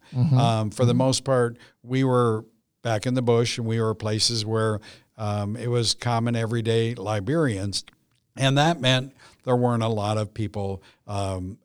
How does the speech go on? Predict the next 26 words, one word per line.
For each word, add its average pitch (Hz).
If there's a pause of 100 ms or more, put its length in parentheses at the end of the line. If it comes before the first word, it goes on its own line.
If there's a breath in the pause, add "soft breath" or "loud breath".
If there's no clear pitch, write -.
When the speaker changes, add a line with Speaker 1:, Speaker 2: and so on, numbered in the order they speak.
(160)
Speaker 2:
that 113
looked 120
like 92
us. -
Speaker 1:
Sure. 131
Speaker 2:
Uh, 120
but, 139
but 139 (440)
with 190
that 208
thought 185
in 160
mind, 156 (420 loud breath)
I 135
never 165
felt 143
that, 123
um, 120
aside 123
from 135
the 127
moment 127
that 117
Tim 160
mentioned, 117
that, 120